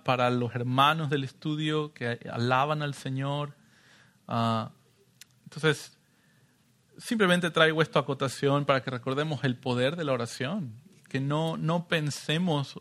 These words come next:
ma-, bajo de la oración, no tengamos en poco la oración. Oremos. Padre y Señor nuestro, gracias te damos por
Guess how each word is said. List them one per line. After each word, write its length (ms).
ma-, 440
bajo 420
de 80
la 60
oración, 300
no 100
tengamos 460
en 120
poco 380
la 100
oración. 580
Oremos. 500
Padre 260
y 60
Señor 280
nuestro, 460
gracias 500
te 120
damos 520
por 480